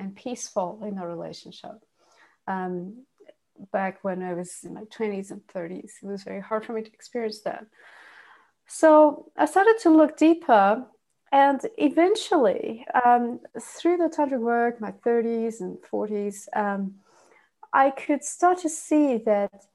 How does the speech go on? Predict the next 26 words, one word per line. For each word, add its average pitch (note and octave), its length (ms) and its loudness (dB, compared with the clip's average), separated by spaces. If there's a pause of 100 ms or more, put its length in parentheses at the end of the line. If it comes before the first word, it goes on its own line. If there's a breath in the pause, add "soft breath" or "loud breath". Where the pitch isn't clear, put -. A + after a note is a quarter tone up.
(800 soft breath)
one D#4 280 6
can C4+ 720 0 (380)
go B3+ 200 4
beneath A3 640 0
the G#3+ 200 0
emotions G3+ 840 -6 (120)
and A#3+ 220 -2
find A3+ 300 -2
the G#3+ 100 -2
soul F#3+ 280 -4
connection. G3 680 -16 (880)
I G3+ 100 -2
ran A#3 180 0
a A#3+ 80 -2
whole A3+ 200 -4
series A3 280 -6
of G3+ 80 -8
events G3+ 440 -2
on G#3 80 -6
this. G3 200 -6
I - 100 -10
wrote G#3+ 220 -2
a A3 60 -4
lot G3+ 200 -4
about G3 280 -12
this. F#3+ 380 -10